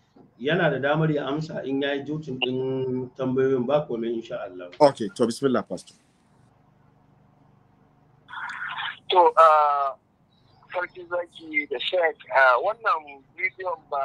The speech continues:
Speaker 3: abin mamaki ba ne, kuma ni idan an ce min akwai wasu kristocin da suke, suke bin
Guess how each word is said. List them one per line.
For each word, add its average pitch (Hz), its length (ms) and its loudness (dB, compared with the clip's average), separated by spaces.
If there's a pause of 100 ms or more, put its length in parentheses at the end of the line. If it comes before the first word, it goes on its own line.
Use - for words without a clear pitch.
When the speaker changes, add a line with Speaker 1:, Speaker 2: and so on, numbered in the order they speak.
(280)
Speaker 3:
abin 180 260 -10
mamaki 151 480 -4
ba 156 120 -10
ne, 147 140 -12
kuma 165 280 -6
ni 175 260 -16
idan 160 280 -2
an 175 160 -2
ce - 120 -6
min 165 240 -4
akwai 120 320 -6
wasu - 160 -12
kristocin 170 600 -10
da 135 80 -6
suke, 123 640 -14 (680)
suke 143 380 -4
bin 147 160 -6